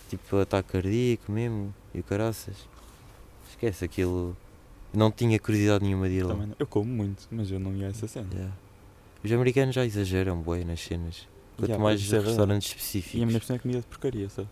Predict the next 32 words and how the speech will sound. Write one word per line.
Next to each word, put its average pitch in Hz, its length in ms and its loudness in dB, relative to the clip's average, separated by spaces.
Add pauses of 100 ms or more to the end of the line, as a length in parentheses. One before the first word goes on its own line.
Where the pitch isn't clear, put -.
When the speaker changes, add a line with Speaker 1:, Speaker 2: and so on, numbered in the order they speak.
(300)
Speaker 1:
Yeah, 85 360 -6 (100)
mesmo. 85 220 -4 (280)
Speaker 2:
Já 110 100 -8
são 87 100 -4
Speaker 1:
Mesmo. - 60 -2
Speaker 2:
todos 101 220 -4
avariados. 104 460 -4 (560)
Speaker 1:
Mesmo. 90 300 -6 (880)
Aí, 98 180 -6
oh, 92 60 -4
Mateus. 92 400 -2 (360)
Speaker 2:
Diz-me. 101 220 -10 (260)
Speaker 1:
Dezassete 95 480 2
minutos. 95 520 0 (340)
Speaker 2:
Já 117 100 -6
vai 131 120 -6
nos 120 160 -6
dezassete? 110 400 -8 (260)
Speaker 1:
Yeah, 95 300 2
e - 20 0
estamos 98 260 2
a 98 60 6
divagar, 92 420 2
bué. 87 280 0 (240)
Speaker 2:
Pois 117 100 -6
estamos. - 540 -10 (400)
Qual 117 100 0
é 117 60 0
que - 80 -2
era 117 80 2
a 110 40 2
pergunta? 110 320 -4